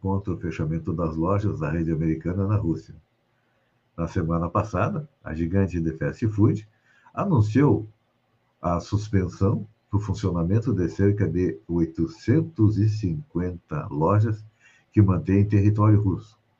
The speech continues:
como resposta à invasão da Ucrânia pelas tropas de Vladimir Putin. "Eles não têm direito de fechar", gritou o pianista antes de ser levado pela polícia. Um gaiato na multidão respondeu,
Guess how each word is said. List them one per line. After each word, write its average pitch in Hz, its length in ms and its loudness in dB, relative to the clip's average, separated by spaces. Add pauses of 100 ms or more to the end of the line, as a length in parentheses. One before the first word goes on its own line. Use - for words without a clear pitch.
(160)
como 87 200 -4
resposta 101 640 -2
à 95 140 0
invasão 82 400 0
da 95 80 0
Ucrânia 101 540 0 (400)
pelas 98 340 0
tropas 95 320 0
de 85 60 -2
Vladimir 85 640 0 (240)
Putin. 104 420 4 (720)
"Eles 156 280 0
não 165 160 0
têm 160 180 4
direito 135 420 0
de 139 100 -2
fechar", 104 440 0
gritou 80 320 -2
o - 20 -2
pianista 95 640 0 (400)
antes 143 380 4
de 120 120 4
ser 113 240 2
levado 101 840 2 (160)
pela 101 320 4
polícia. 90 540 -2 (640)
Um 113 160 2
gaiato 104 480 6
na 98 120 6
multidão 104 480 2
respondeu, 101 600 0